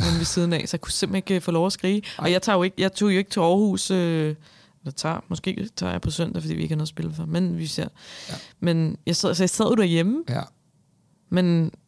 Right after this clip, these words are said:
Speaker 2: Ja,
Speaker 1: der
Speaker 2: jamen, jeg
Speaker 1: jub-,
Speaker 2: kender godt de
Speaker 1: og
Speaker 2: der.
Speaker 1: jeg jublede meget mere der, end da vi så slår Nordsjælland, for der begyndte jeg bare at tude.
Speaker 2: Ja.
Speaker 1: Altså, det var ikke en sådan hardcore jubel, det var bare lettelse.
Speaker 2: Ja.
Speaker 1: Så der er forskel på de der.
Speaker 2: Ja, ja,
Speaker 1: Ja.
Speaker 2: det er jeg enig i. Men Nanna, øh, der er en ting, vi ikke har forberedt, som, som jeg har gået og tænkt på.
Speaker 1: Åh, nej.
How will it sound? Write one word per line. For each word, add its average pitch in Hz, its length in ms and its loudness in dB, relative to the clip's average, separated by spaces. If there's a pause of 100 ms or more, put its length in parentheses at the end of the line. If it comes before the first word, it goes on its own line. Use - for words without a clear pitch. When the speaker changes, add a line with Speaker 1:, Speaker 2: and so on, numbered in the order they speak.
(160)
Speaker 2:
Ja, - 60 0
Speaker 1:
der 175 60 0
Speaker 2:
jamen, 180 160 4
jeg 208 80 6
Speaker 1:
jub-, 220 40 4
Speaker 2:
kender 135 240 2
godt 127 220 0
de 131 60 2
Speaker 1:
og 214 80 4
Speaker 2:
der. 226 80 8
Speaker 1:
jeg 226 140 6
jublede 202 300 4
meget 170 420 4
mere 170 320 2
der, 165 140 0 (160)
end 170 140 0
da 165 80 2
vi 151 80 0
så 165 160 0
slår 156 360 0
Nordsjælland, 156 440 0
for - 40 -12
der 170 100 0
begyndte 156 280 0
jeg - 40 -8
bare 104 100 -2
at - 40 -6
tude. 151 280 -6 (300)
Speaker 2:
Ja. - 40 -4
Speaker 1:
Altså, 143 140 -2
det 180 60 0
var 180 60 4
ikke 165 100 2
en 175 60 2
sådan 165 200 0 (120)
hardcore - 500 -4
jubel, 151 140 -2
det 170 60 2
var 160 60 4
bare 139 120 2
lettelse. 135 460 -2
Speaker 2:
Ja. 135 180 -2
Speaker 1:
Så - 100 -4
der 170 80 2
er 160 120 -2
forskel 180 480 0
på 160 80 0
de 156 120 -4
der. 151 240 0
Speaker 2:
Ja, 143 60 0 (100)
ja, - 80 -4
Speaker 1:
Ja. - 140 -4 (120)
Speaker 2:
det 147 140 -2
er 143 40 0
jeg 147 100 -2
enig 131 340 2
i. 185 200 -4 (540)
Men 135 160 6
Nanna, 143 340 4 (100)
øh, 147 140 2 (200)
der 151 60 4
er 143 40 6
en 139 80 6
ting, 190 220 4
vi 185 60 4
ikke 185 140 4
har 196 40 4
forberedt, 156 560 4
som, 139 520 4
som 143 220 2
jeg 139 80 6
har 151 80 4
gået 147 240 6
og 151 60 2
tænkt 156 300 -4
på. 151 220 4
Speaker 1:
Åh, 160 200 2
nej. 143 260 -4